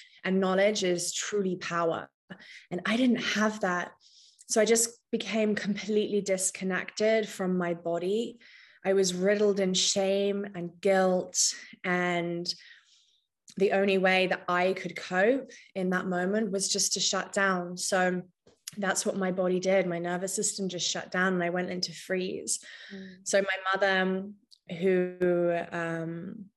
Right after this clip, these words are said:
Speaker 1: I was with at the time, so my mother and my father are separated. She left when I was one. And my father is an alcoholic narcissist who has a tendency to beat <laughs> women. And yeah, I'm,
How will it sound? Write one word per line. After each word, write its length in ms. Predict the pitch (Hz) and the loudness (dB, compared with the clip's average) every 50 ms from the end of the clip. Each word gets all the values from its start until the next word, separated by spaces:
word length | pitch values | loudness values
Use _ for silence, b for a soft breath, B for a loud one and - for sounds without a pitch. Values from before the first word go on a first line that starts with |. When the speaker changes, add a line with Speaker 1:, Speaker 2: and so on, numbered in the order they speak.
| _ _ _ - 180 | _ _ _ -4 0
Speaker 1:
I 100 | 180 180 | 0 0
was 240 | 180 180 175 - | 2 0 0 2
with 160 | 202 196 190 180 | 4 4 4 2
at 100 | - - | 0 -4
the 60 | - | -4
time, 240 | 196 185 180 180 175 | -2 0 0 0 0
so 140 | 180 175 | -2 -2
my 100 | 175 170 | -4 -2
mother 240 | 180 180 180 175 175 | -2 0 0 0 0
and 80 | 175 170 | -2 -2
my 120 | 165 165 | -4 -6
father 320 | 165 - 165 165 160 151 165 | -6 -6 -4 -4 -4 -4 -6
are 40 | |
separated. 840 | 170 - - 202 202 - - 202 202 202 196 - 208 220 247 240 - | -4 -2 -2 -2 -2 0 0 0 0 0 0 0 -2 -2 -2 -2 -4
She 200 | - - 185 180 | -4 -2 -2 -2
left 440 | 175 170 165 165 160 - - - - | -2 -2 -4 -6 -8 -12 -20 -14 -6
when 240 | - 175 170 170 170 170 | -4 -4 -4 -4 -4 -4
I 120 | 170 170 | -4 -2
was 220 | 165 165 170 - - | -2 -2 -4 -4 -2
one. 540 | 170 170 170 175 190 208 226 233 226 233 - _ _ _ _ _ _ _ _ _ - - 202 | 0 0 2 2 4 4 4 2 2 -2 -8 _ _ _ _ _ _ _ _ _ -14 -8 -6
And 80 | 202 190 | -2 0
my 140 | 185 185 | 0 0
father 420 | 175 - 190 180 180 175 175 170 - | 0 0 2 2 2 2 2 2 0
is 380 | - 175 175 175 175 180 - - B B B B B B B B B B B | 2 0 0 0 0 0 -2 -2 B B B B B B B B B B B
an 80 | 180 185 | -8 -6
alcoholic 760 | 180 175 165 - 175 156 165 175 175 170 165 - - - - B B B B B 175 | -4 -4 -6 -6 -8 -6 -4 -2 -2 -2 -2 -4 -6 -8 -10 B B B B B -2
narcissist 1000 | 175 175 175 170 - - 175 - - - 175 170 165 165 - - - - - - | 0 0 0 0 0 -2 0 0 0 0 0 0 -2 -2 -2 -2 -2 -2 -4 -2
who 80 | 170 | -2
has 180 | 170 165 175 170 _ _ _ - - | -2 -2 -4 -6 _ _ _ -8 -8
a 80 | 170 175 | -8 -6
tendency 840 | - - 175 175 175 170 175 175 170 - - - 185 170 170 165 165 - - | -6 -4 -4 -2 -2 -2 -2 -4 -4 -2 -2 0 0 0 0 -2 -2 -4 -2
to 280 | - 175 165 165 170 165 170 - - - _ - | -2 0 -2 -2 -2 -4 -8 -12 -18 -12 _ -2
beat 280 | 180 175 175 - - 160 170 - | 0 0 0 -2 -4 -6 -6 -8
<laughs> 140 | - - - | -10 -8 -4
women. 500 | 185 185 190 190 185 185 175 175 170 165 | 0 2 2 2 2 2 2 0 0 -2
And 400 | 165 - 165 165 160 165 165 160 156 - B B B B B B B B B B 180 | -2 -4 -4 -4 -2 -2 -4 -4 -6 -10 B B B B B B B B B B 0
yeah, 400 | 180 175 170 160 160 160 - - | 2 2 2 2 2 0 0 0
I'm, 320 | - 185 180 180 170 - | 2 2 2 2 0 -2